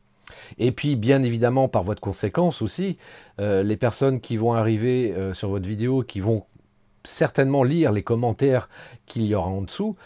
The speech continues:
ça aura aussi un impact, bien évidemment. Donc, euh,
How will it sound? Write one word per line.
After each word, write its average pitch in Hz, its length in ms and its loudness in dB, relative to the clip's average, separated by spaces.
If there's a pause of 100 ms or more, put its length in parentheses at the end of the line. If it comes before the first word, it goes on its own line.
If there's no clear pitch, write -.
(200)
ça - 220 0
aura 135 200 4
aussi 131 240 2
un 110 140 2
impact, 117 460 0
bien 113 280 0
évidemment. 127 500 -2
Donc, 117 280 0
euh, 110 240 4